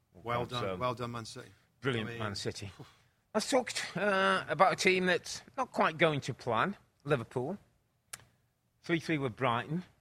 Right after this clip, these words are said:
Speaker 2: Pretty much outplayed for most of the first half. Got back into the game two one, having,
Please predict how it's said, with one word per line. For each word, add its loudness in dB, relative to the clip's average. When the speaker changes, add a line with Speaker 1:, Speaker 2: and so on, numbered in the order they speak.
Speaker 2:
Pretty -2
much 0
outplayed 2
for -8
most -4
of -10
the -10
first -4
half. -4
Got -8
back -6
into -10
the -20
game -2
two -8
one, -4
having, -6